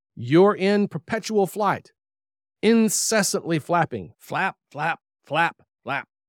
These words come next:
Ray enacted the motion again, a bird gesture with his arms. "And then you wonder why fatigue sets in and your team seems to lag behind.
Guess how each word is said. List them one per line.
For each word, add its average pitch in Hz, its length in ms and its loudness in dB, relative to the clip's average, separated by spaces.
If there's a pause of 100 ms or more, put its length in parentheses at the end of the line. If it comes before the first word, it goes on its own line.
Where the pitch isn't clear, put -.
(220)
Ray 185 340 2
enacted 151 440 -6
the 139 60 -12
motion 135 340 -4
again, 104 440 -8 (180)
a 123 80 -10
bird 151 360 0
gesture 120 360 -6
with 120 140 -4
his 113 120 -4
arms. 87 380 -14 (840)
"And 131 120 0
then 226 160 4
you 214 140 2
wonder 214 300 4
why 180 300 0
fatigue 208 440 -4
sets 170 320 -2
in 117 380 -2
and 147 120 -4
your 196 120 0
team 233 320 2
seems 220 320 0
to 185 100 -4
lag 202 240 0
behind. 170 480 0